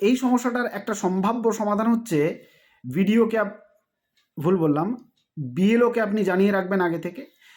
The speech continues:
বিএলও আপনাকে চেনেন ও জানেন এবং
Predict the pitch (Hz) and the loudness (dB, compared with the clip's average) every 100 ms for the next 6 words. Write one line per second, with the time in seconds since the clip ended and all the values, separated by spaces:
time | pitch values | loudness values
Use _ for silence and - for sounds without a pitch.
0 | _ 123 165 214 226 233 - 170 196 190 | _ -4 0 4 4 2 0 -2 -2 -2
1 | 196 185 190 202 170 151 143 160 208 - | -2 0 0 0 -2 -2 0 -2 -4 -10
2 | _ 160 160 165 160 | _ -2 0 2 2